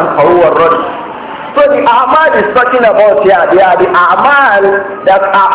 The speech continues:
ordinarily acts of worship. Those ones are the ones is now saying,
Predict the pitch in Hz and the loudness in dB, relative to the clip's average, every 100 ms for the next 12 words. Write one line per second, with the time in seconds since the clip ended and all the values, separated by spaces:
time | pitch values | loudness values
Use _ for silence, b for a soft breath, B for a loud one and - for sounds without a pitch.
0 | - 277 277 277 269 262 262 - 220 - | 0 0 0 0 0 0 -2 -2 -2 0
1 | 196 - 160 202 - - - - - - | -2 0 0 0 0 -4 -8 -14 -16 -18
2 | - - - - - 269 320 311 262 254 | -18 -18 -18 -18 -4 0 2 2 2 0
3 | 247 196 202 226 254 247 190 214 233 208 | 0 0 2 2 2 -2 -2 0 0 0
4 | 226 226 | 0 -2